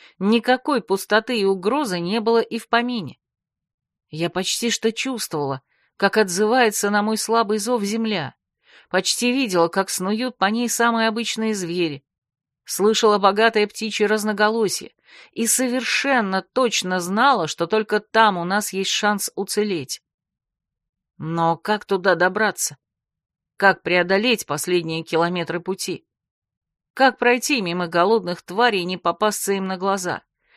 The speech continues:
Тем более сейчас, когда у меня почти не осталось сил, а мои спутники вообще держатся на одном честном слове. «Миледи?» Вдруг донёсся, словно издалека, чей-то встревоженный голос.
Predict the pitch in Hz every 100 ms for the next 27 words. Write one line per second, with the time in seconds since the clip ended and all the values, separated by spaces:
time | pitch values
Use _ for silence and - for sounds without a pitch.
0 | _ _ - 277 294 269 254 247 247 302
1 | 262 - 160 151 170 180 196 196 185 -
2 | - 240 214 208 - 220 208 202 - 254
3 | 226 - _ _ _ _ _ 165 180 185
4 | 185 - 220 190 165 151 151 - 220 185
5 | 196 170 175 - 170 175 175 175 165 -
6 | 170 170 160 - 165 160 147 _ _ _
7 | _ _ _ _ _ _ - 156 139 139
8 | 139 147 160 180 - _ _ _ _ _
9 | 156 160 202 190 208 220 226 - 196 220
10 | 208 202 190 196 202 202 240 - 214 208
11 | - 196 202 202 190 196 185 180 127 123